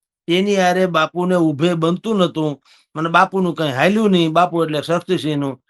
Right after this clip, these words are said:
એટલે ગાંડા પોટલા વાળીને તેઓ શ્રી વયા ગયા. ઈ ગયા તો કોઈને દુખે નથી ને ઈ હતા જ કોઈને સુખે નતું.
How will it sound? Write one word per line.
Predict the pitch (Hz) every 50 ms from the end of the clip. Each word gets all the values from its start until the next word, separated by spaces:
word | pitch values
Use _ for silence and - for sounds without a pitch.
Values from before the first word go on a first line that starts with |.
| _ _ _
એટલે | 170 180 - 175 180
ગાંડા | 160 160 170 180 185 180 175 151
પોટલા | 139 170 160 147 165 151
વાળીને | 147 160 156 156 139 123
તેઓ | 101 160 165 160 147
શ્રી | - 131 131 127
વયા | 135 151 151 143 127
ગયા. | 113 123 127
ઈ | 151 196 220 196
ગયા | 170 190 214 226 226
તો | 180 226 208
કોઈને | - 208 214 208 208
દુખે | 180 160 190 214 185 - 202 175
નથી | 160 170 170 151 156 143
ને | 151
ઈ | 175 180
હતા | 165 190 190 233 226
જ | 180 131
કોઈને | 127 185 196 190 175 135 - - - _ - -
સુખે | 220 226 - 202 196 165
નતું. | 147 151 139 - 131 113 95